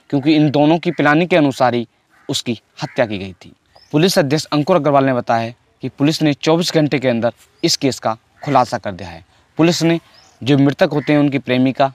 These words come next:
जिसका नाम होता है गीता व उसके पति जिसका नाम होता है देवेश, दोनों को गिरफ्तार कर लिया है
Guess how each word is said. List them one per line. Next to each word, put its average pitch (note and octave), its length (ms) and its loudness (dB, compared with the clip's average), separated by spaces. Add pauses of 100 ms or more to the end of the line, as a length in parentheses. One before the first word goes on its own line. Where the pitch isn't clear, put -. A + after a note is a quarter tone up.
(160)
जिसका C#3 240 -2
नाम D3 160 0
होता C3+ 180 0
है C3 80 2
गीता A#2+ 380 -2 (460)
व A#2+ 200 2 (220)
उसके D#3 220 -2
पति C#3 340 -2
जिसका C3+ 280 -4
नाम D3 140 2
होता C3 180 2
है B2+ 60 4
देवेश, A2 420 -4 (220)
दोनों C3 300 2
को A2+ 160 -8 (280)
गिरफ्तार A#2+ 440 0
कर G#2+ 120 -6
लिया F#2+ 180 -6
है F2+ 160 -12